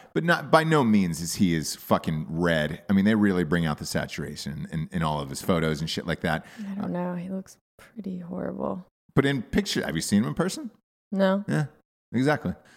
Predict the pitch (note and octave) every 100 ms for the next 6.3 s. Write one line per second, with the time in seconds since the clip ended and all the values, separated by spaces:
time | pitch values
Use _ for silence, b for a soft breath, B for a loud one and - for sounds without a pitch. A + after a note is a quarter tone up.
0 | b b - E3+ D#3 G#3 F3+ D#3 A3+ A#3+
1 | G3+ - F3+ D#3+ D#3+ E3 G#2 - C#3+ C3
2 | G#2 A2+ G2+ F#2 F#2+ F#2 - E3 E2 F2
3 | A#2 F#2+ G2+ F#2+ D2+ D2+ G2+ D#2+ F2 G2
4 | A2+ G#2 F2+ - - F2 F#2 E2+ E2+ -
5 | E2 D2 D2 E2 D#2 D2 D2+ E2+ E2+ F#2+
6 | - D#2+